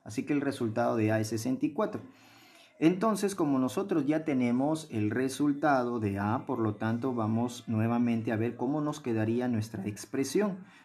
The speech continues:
Nos quedaría más o menos así, ¿no? Menos X sobre tres. Pero ahora me están pidiendo cuántos miligramos se va a formar durante doce horas. Por lo tanto, ¿qué es lo que vamos a hacer? Vamos a reemplazar acá el doce.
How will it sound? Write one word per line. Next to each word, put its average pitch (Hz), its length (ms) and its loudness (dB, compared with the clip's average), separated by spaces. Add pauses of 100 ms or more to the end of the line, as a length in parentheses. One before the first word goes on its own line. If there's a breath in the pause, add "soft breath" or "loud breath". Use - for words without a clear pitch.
(100)
Nos 110 160 -10
quedaría 110 440 -2
más 113 240 -2
o 113 60 -2
menos 107 340 -2
así, - 240 -16
¿no? 120 340 -6 (300)
Menos 123 400 0
X 117 400 -4
sobre 104 420 -4
tres. - 400 -12 (340 soft breath)
Pero 170 160 2
ahora 208 220 2
me 175 100 0
están 165 280 -4
pidiendo 165 500 4
cuántos 143 320 -2
miligramos 131 600 0
se 131 100 -4
va 117 120 0
a 123 40 0
formar 120 420 0
durante 110 500 0
doce 123 420 0
horas. 156 380 0
Por 117 180 -4
lo 131 160 -2
tanto, 160 340 -6
¿qué 135 80 -4
es 135 60 0
lo 131 140 -4
que 117 80 -4
vamos 117 320 0
a 139 40 -4
hacer? 175 200 -4
Vamos 127 340 0
a 123 60 0
reemplazar 110 540 -2
acá 123 280 2
el 139 120 2
doce. 185 340 -4